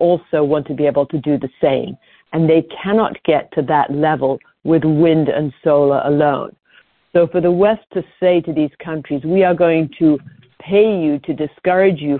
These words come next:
from using these sources of energy, and we're gonna compensate you for rising sea levels or more droughts or anything like that"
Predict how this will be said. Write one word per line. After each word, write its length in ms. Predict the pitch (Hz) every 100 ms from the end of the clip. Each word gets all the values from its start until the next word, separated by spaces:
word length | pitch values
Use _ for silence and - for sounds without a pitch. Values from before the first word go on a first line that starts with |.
| -
from 200 | 151 147
using 640 | - 165 196 196 175 160
these 160 | 151 147 -
sources 320 | 151 147 143
of 80 | 151
energy, 680 | - 156 156 139 156 156 - _ _ -
and 180 | 147 160
we're 120 | 160
gonna 180 | 160 156
compensate 760 | - 180 180 170 156 - 151
you 200 | 135 147 139
for 100 | 143
rising 560 | 139 151 151 151 147 143 - -
sea 180 | 185 170
levels 540 | 165 151 151 151 143 131
or 280 | 127 - - _ _ -
more 320 | 165 170 160
droughts 720 | 135 143 165 165 165 160 - _ -
or 280 | 139 135 131
anything 340 | 165 156 156
like 240 | 156 147
that" 220 | 151 170